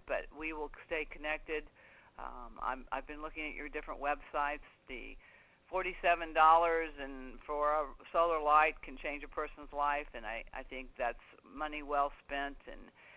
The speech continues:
and hopefully there's ways that women, uh, maybe there's ways that some of these women connect with these women. Is there a way to do that personally for any of the, if any, if any, any woman does want to help in some respect? Is there a way that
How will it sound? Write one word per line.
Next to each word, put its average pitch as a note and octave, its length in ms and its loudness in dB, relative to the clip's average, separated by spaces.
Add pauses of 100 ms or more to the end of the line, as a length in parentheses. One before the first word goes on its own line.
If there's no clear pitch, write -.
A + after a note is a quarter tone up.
(240)
and B2+ 160 -14
hopefully D#3+ 400 0
there's C#3+ 320 -8
ways D3 400 -2
that - 160 -8 (160)
women, C#3+ 480 -8 (240)
uh, B2 160 -4 (400)
maybe F#3 240 -6
there's G#3+ 160 -8
ways D#3+ 320 2
that C#3 80 -10 (240)
some E3+ 80 -2
of D#3+ 80 -8
these D3+ 160 -8
women C#3 320 -6
connect D3 320 -4
with C3 160 -14
these B2+ 240 -12
women. C3+ 320 -8 (400)
Is F3+ 160 -6
there E3+ 160 2
a - 20 -2
way F3 300 4
to A3+ 80 -14
do G#3+ 160 -2
that F#3 240 2
personally F#3+ 400 -2
for - 100 -8
any D#3+ 240 -4
of - 380 -10
the, C#3+ 100 -4 (160)
if C#3+ 160 -6 (140)
any, E3 240 -6 (160)
if - 160 -10
any, D#3 320 -8
any D#3+ 160 -6
woman D3 400 -6
does D#3 260 4
want D#3+ 220 0
to F3+ 80 -12
help D#3 400 0
in C#3 80 -18
some C#3 180 -4
respect? C3+ 400 -6
Is D3 140 -10
there C#3+ 160 -6
a - 20 -6
way D3+ 220 0
that C3+ 100 -4